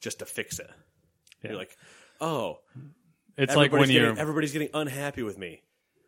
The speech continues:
Speaker 1: Morale change, everybody's positive, and then boom, everybody's like, "Oh, yeah, yeah, no, it's all good, all good."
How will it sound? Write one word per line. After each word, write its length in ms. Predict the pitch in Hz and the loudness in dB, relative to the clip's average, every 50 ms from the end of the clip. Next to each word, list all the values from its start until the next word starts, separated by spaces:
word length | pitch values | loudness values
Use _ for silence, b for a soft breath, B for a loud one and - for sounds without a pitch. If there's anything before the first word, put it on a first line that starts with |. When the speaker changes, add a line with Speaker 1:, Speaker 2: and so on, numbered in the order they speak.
| _ _ _ _ _ _ _ _ _ | _ _ _ _ _ _ _ _ _
Speaker 1:
Morale 420 | - 95 92 87 85 85 87 98 101 | -12 -10 -8 -6 -6 -4 -4 -4 -4
change, 640 | - - - 208 202 190 185 180 175 175 170 151 | -6 -2 -2 -2 0 0 -2 -2 -4 -4 -6 -8
everybody's 460 | - - 101 107 113 120 147 151 156 156 | -8 -10 -8 -8 -8 -6 -6 -6 -6 -8
positive, 640 | - - 262 247 247 240 196 165 165 170 170 160 | -6 -4 -2 -2 -2 -2 -4 -4 -4 -4 -4 -4
and 80 | 139 135 | -4 -6
then 80 | 117 104 | -6 -4
boom, 200 | 101 127 107 90 | -4 -6 -4 -4
everybody's 260 | 92 98 95 107 101 | -6 -8 -8 -6 -8
like, 100 | 117 117 - | -8 -6 -6
"Oh, 140 | 311 381 403 | -6 -4 0
yeah, 380 | 392 403 427 427 415 415 415 392 | 0 0 2 0 0 -2 -2 -4
yeah, 40 | 285 | -4
no, 180 | 302 392 381 330 | -4 -4 -4 -4
it's 120 | 311 - | -6 -6
all 100 | 339 359 | -10 -8
good, 240 | 330 403 359 247 - - _ - | -6 -4 -4 -4 -6 -8 _ -8
all 100 | 302 170 | -6 -4
good." 240 | 143 160 233 - | -4 -4 -6 -6